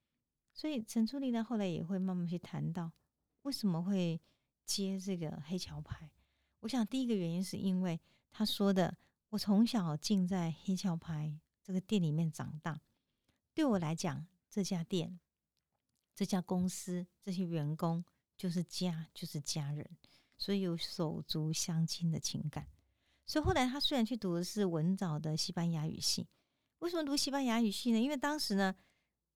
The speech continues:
国家拓展中美洲的外交，退伍后他一心向往呢欧美文化，出国念书，又由于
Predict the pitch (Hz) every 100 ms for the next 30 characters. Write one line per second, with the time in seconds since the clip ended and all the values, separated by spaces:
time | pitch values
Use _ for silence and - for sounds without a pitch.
0 | _ - 214 220 285 - - 202 180 143
1 | - _ _ - 254 247 254 175 151 175
2 | 170 180 151 175 156 - _ _ - 359
3 | 339 220 254 247 254 - 302 294 302 -
4 | 285 202 170 170 165 170 226 233 226 196
5 | 156 - 165 202 254 220 208 247 233 208
6 | 196 220 214 208 208 196 - 226 220 180
7 | 175 170